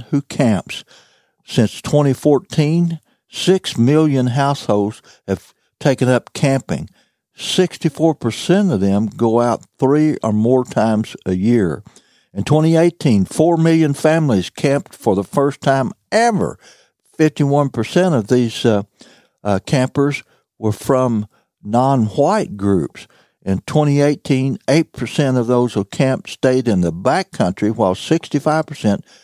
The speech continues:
chose to stay in campsites or campgrounds. One million families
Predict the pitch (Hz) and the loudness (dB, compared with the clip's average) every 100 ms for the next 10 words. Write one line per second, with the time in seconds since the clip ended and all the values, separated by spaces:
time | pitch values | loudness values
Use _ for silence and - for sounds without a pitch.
0 | _ - - 139 135 - - - 143 135 | _ -4 0 2 0 -6 -10 -2 0 2
1 | 135 123 _ _ - 127 117 - 120 - | 0 -4 _ _ -2 0 0 0 0 -2
2 | - 110 107 - - _ _ 107 104 147 | -2 0 0 -4 -20 _ _ -6 -2 0
3 | 113 98 110 110 95 80 - - - - | 0 0 0 2 0 -2 -8 -20 -20 -20
4 | - 110 185 202 180 180 160 139 - 165 | -6 0 2 4 2 2 0 -2 -2 0
5 | 156 110 104 107 | 2 2 0 -2